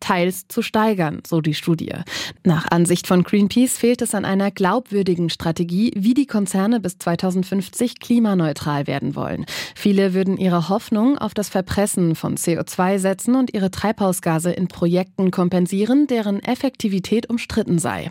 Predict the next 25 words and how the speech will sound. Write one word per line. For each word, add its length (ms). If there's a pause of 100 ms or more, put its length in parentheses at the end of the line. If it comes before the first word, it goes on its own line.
(140)
Der 180
Umweltverband 720
fordert 440
vor 120
diesem 280
Hintergrund 480
die 80
Regierungen 680
in 160
Europa 460
auf, 400
die 280
Ölkonzerne 760
strenger 400
zu 100
regulieren 720
und 160
so 120
den 200
Umstieg 580
auf 160
erneuerbare 640
Energien 480
zu 160
beschleunigen. 800